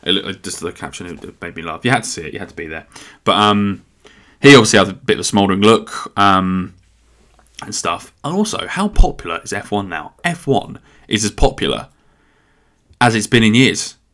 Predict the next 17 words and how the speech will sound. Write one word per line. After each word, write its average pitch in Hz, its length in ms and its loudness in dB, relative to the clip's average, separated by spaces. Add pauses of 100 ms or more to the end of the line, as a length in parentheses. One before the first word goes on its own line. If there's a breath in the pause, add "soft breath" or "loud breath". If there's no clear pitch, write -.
(500)
Everybody 110 800 0
fucking 120 600 -8
loves 160 300 -4
it. - 220 -14
Like, 107 340 -2 (400)
my, 151 220 2 (260)
my 135 120 -2
stepdad 107 560 -6 (400)
has - 100 -4
always 104 220 2
loved 85 200 -8
it. - 140 -8
That's - 200 -10
the 98 180 -4 (180)
sort - 240 -8
of - 220 -20
person 92 480 -4